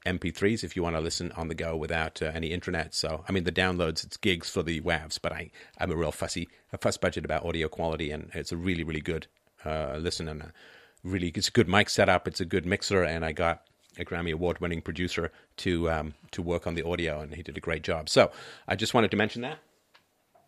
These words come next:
Also, don't forget, and I, I do forget, it's very, very sad 'cause I love this book.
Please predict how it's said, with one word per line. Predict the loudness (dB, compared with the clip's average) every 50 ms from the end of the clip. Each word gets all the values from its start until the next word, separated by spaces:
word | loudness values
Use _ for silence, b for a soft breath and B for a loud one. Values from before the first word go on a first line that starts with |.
| _ _ _ _ _ _ _ _
Also, | -2 0 2 6 8
don't | 8 8 8
forget, | 6 6 6 6 6 6 4
and | 6 8
I, | 8 8 8 8
I | 4
do | 6 6 4 6
forget, | 6 6 8 10 8 8
it's | 6 8
very, | 10 10 10
very | 12 10 10 10
sad | 12 12 10 10 10 8 4
'cause | 2 4
I | 6 8
love | 10 10 8 8
this | 6 0 -2
book. | 0 -2 -2 -4 -4